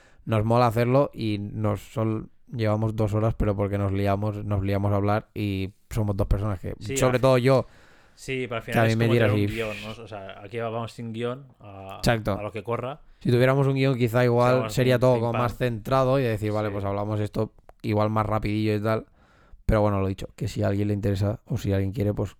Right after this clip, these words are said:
Speaker 1: que nos lo diga, nosotros lo tendremos en cuenta.
Speaker 2: Ujú.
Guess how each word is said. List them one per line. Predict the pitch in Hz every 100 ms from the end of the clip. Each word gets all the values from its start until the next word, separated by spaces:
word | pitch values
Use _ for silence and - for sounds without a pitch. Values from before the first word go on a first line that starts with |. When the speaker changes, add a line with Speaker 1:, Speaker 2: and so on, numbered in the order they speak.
| -
Speaker 1:
que | 107
nos | 101
lo | 95
diga, | 98 101 110 -
nosotros | - 120 98 98
lo | 92
tendremos | 95 95 98 92
en | 95
cuenta. | 101 110 110
Speaker 2:
Ujú. | 113